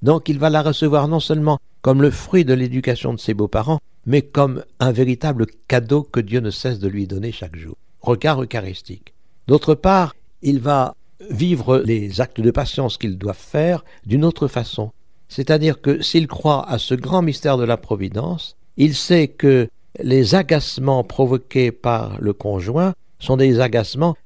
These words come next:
mystérieusement permis par Dieu. Donc il va les accepter beaucoup mieux. Le mari va beaucoup plus accepter les agacements que sa femme lui procure parce qu'il sait que c'est Dieu qui, derrière tout cela,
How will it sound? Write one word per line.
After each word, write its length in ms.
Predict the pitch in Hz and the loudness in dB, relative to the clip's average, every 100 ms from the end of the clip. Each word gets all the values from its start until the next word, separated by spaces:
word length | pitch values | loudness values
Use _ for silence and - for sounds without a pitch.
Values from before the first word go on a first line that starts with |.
| - | -2
mystérieusement 840 | 147 - 135 123 120 110 147 165 - - | -2 0 0 2 2 0 0 -2 -4 -4
permis 380 | 127 - 156 165 | -2 0 -2 -2
par 240 | 147 131 | -2 -4
Dieu. 340 | 120 131 131 - - - - | -4 -2 -2 -4 -20 -20 2
Donc 300 | 131 160 160 | 4 4 2
il 140 | 135 | 2
va 100 | 135 | 4
les 180 | 135 120 | 4 2
accepter 680 | 127 - 123 117 170 165 165 - - 135 110 | -2 -2 -4 -4 0 0 0 -8 -16 -10 -4
beaucoup 320 | 120 - 143 | -4 0 0
mieux. 200 | 127 127 | 4 4
Le 120 | 120 | 4
mari 240 | 117 123 | 2 0
va 160 | 135 113 | 0 0
beaucoup 280 | 101 127 139 | 0 -4 -4
plus 220 | 135 117 | -4 -2
accepter 560 | 113 - 107 - 131 110 - - | -2 -2 -6 -2 -4 -4 -8 -16
les 320 | - 113 104 | -6 -4 -2
agacements 400 | 120 120 107 120 | -2 -2 -4 -4
que 80 | 107 | -2
sa 140 | 117 | -4
femme 260 | - 113 98 - | -2 -4 -4 -8
lui 260 | 110 101 | -12 -12
procure 540 | 98 - 98 - 180 190 - - | -12 -10 -10 -2 0 0 -4 -14
parce 220 | - 113 | -8 -6
qu'il 160 | - 107 | -4 -4
sait 200 | - 185 | 0 -2
que 140 | 185 | 0
c'est 220 | 135 - 120 | -2 0 -2
Dieu 260 | 123 175 175 | 0 -2 -2
qui, 340 | 143 143 - 185 | 0 0 0 -12
derrière 540 | 92 156 135 131 123 | 0 0 2 0 0
tout 160 | - 110 | -2 -6
cela, 360 | - 151 180 | -2 0 0